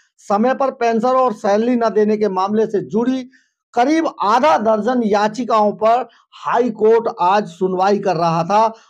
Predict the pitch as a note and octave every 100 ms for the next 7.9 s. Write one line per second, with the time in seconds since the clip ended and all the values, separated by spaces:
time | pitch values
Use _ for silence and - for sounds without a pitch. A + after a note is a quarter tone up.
0 | _ - G#3+ A#3 D#3+ G3 - B3 A3+ G3
1 | F#3+ G#3 A3+ F#3+ F3 G3+ A#3+ G3+ G3 F#3+
2 | E3+ G#3 G3+ - A3+ C4+ - G3+ G3+ A3+
3 | A3 _ _ _ A3 A3+ - A#3 C4+ D4
4 | C4+ G#3 G#3+ - A#3+ C4 A#3 G#3 F3+ F#3
5 | A#3+ A#3 G3 D#3+ D3+ E3+ G3 G3 - D#3
6 | F#3 F#3+ E3 D#3 F3 - D#3+ E3 E3+ G3
7 | G3+ A#2+ F3+ E3 C3+ B2+ B2+ A2+ A#2